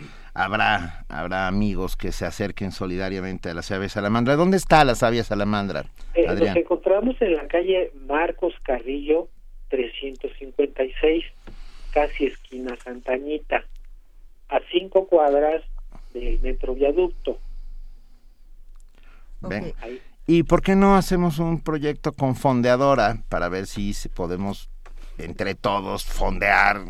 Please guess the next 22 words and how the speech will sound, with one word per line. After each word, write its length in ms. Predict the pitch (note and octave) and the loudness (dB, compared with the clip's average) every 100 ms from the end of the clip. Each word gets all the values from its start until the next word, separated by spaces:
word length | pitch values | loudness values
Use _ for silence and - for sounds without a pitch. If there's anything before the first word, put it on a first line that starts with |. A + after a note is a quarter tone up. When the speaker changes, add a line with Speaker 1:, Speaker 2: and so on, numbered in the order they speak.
| F2 | -6
Speaker 1:
eh, 320 | F#2+ F2+ F2+ G2 | -4 0 2 2
lo-, 260 | G#2 G#2 | 0 -2
las 240 | G#2 F#2+ G2+ | -2 -4 -2
actividades 520 | F#2 G2 F#2+ G2 F#2 | 0 0 2 2 0
de 80 | F#2 | -2
la 100 | E2+ | -2
savia 280 | - F2 F2 | -2 -2 0
salamandra? 600 | E2+ D#2+ C#2+ C#2 - - - - - | 0 -2 -2 -4 -6 -8 -8 -6 -2
Speaker 2:
Ah, 180 | C3+ D#3+ E3+ | 2 2 2
pues 140 | C3 C3 B2 | 0 0 -2
sería 200 | C3 C3+ C3 | 2 2 4
fabuloso. 720 | C3 A#2+ B2+ E3 F3 - B2 | 2 2 2 2 0 -2 0
Speaker 1:
Ah, 200 | A2 C3 | 4 6
vamos 280 | C3+ E3 D#3+ | 6 6 6
hablándolo 640 | C#3+ C#3 D3+ D#3+ D#3+ E3+ - | 4 4 4 4 4 4 0
y 140 | A#2 A2+ | 0 2
aquí 380 | A2 B2+ B2 | 2 0 0
con 220 | A2+ A#2 A2+ | 0 -2 0
gusto 400 | B2 B2 A#2+ A2+ | -2 -2 -2 0
les, 380 | G#2+ G#2 - F#2+ | 0 -2 -6 -6
les, 340 | G2 F#2 - | -6 -6 -8
les 260 | F#2 F#2 | -8 -8